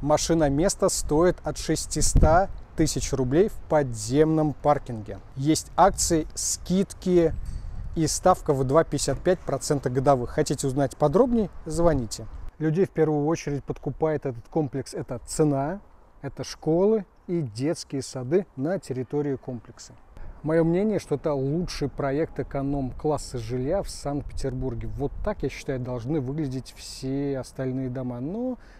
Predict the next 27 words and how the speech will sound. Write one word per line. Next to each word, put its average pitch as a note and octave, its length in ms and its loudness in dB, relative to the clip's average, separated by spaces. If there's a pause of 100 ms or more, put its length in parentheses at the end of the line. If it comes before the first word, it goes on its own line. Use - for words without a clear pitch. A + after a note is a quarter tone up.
(120)
зачастую, E3 640 -4
к - 40 -18
сожалению, C#3 800 -2
либо C3 280 -4
цена G#3+ 480 -4 (480)
значительно C3+ 760 -4
выше, B2 480 -8
либо D3 320 -4
качество C#3+ 640 -6
значительно B2 680 -8
ниже. A#2 400 -8 (380)
Знаете, E3 300 0
когда D3 540 4
выбираешь D3+ 540 4
себе C#3 280 -4
подержанный D3+ 640 2
автомобиль, E3+ 640 2 (120)
то F3+ 160 4
чтобы E3 480 2
не D#3+ 400 2 (480)
попасть F3 440 4
на D3 260 2
обитый D3 600 2 (200)
и D#3 300 2 (140)
<laughs> - 0 -
не F#3+ 180 4
крашеный, F3+ 600 2